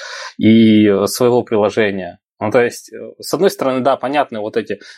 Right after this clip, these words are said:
движения в то, что объединить это все-таки в наш бандл, чтобы сделать, делать, делать в идеале вообще dead code elimination по всему. Но все-таки у меня есть ощущение, что,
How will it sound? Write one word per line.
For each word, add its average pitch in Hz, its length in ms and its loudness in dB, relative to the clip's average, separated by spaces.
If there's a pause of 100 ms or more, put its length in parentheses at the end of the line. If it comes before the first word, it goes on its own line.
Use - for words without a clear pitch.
движения 127 460 0
в - 40 -8
то, 131 120 -2
что - 180 -4
объединить 127 460 0
это 110 180 -2
все-таки - 460 -2
в 107 200 -6
наш 170 340 -2
бандл, 113 500 -2
чтобы 117 320 -6
сделать, 117 360 -2
делать, 143 280 0 (160)
делать 123 340 -2
в 123 120 -4
идеале 120 320 2
вообще 98 200 -8
dead 117 180 -2
code 120 180 -4
elimination 113 600 -2
по 107 60 -4
всему. 113 360 -2 (600)
Но 123 60 -2
все-таки - 680 -2
у 127 140 -6
меня 143 180 -2
есть 131 220 -2
ощущение, 165 420 -2
что, 127 360 -2